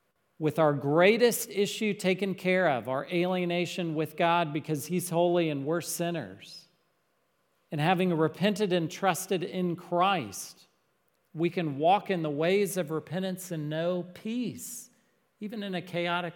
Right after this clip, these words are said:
world, because God has given us hope."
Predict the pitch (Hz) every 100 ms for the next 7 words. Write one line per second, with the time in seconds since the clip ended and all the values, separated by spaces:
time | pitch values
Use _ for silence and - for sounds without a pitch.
0 | - 175 196 - - - _ _ _ _
1 | _ _ _ _ _ _ _ _ _ -
2 | 131 147 117 139 143 156 147 123 135 123
3 | 120 135 127 131 123 120 - - 110 110
4 | 117 101